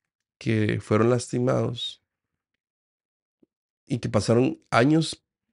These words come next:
no perdonando a una persona y que se enfermaron literalmente por eso, de cáncer o de alguna hernia o algún dolor,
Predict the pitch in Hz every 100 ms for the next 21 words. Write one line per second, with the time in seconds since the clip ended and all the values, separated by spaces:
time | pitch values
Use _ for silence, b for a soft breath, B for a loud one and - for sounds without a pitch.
0 | _ _ _ _ _ _ 127 113 113 120
1 | 139 135 131 131 131 127 127 147 123 107
2 | - _ _ _ _ _ _ _ _ _
3 | _ _ _ _ _ - - 101 104 92
4 | 95 92 104 151 139 113 107 104 110 107
5 | 107 - - 123 151 - _ _ _ _
6 | _ _ - 113 - 104 120 120 120 107
7 | 104 - b b b _ _ - 110 107
8 | 104 101 101 101 98 101 117 117 104 98
9 | 113 107 104 107 120 123 120 113 110 107
10 | 110 104 107 107 113 113 110 113 113 120
11 | 117 107 113 -